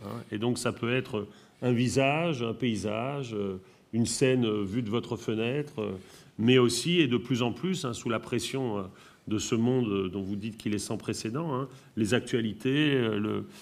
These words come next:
hein, quel-, quelque chose qui rappelle, hein, c'est des conversations qu'on avait eues, Claude,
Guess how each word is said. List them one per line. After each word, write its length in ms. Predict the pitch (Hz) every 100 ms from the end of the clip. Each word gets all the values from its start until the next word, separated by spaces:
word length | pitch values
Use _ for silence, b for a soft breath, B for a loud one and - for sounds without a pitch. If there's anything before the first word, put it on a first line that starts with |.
| B -
hein, 160 | 135 151
quel-, 240 | 151 - - - - - -
quelque 280 | 147 135 151
chose 280 | - 185 175
qui 160 | 151
rappelle, 400 | 131 135 180 170
hein, 60 | 131
c'est 120 | 131
des 80 | 127
conversations 500 | 131 127 131 120 151
qu'on 160 | 135
avait 140 | 113 113
eues, 140 | 123
Claude, 420 | 120 127 123 107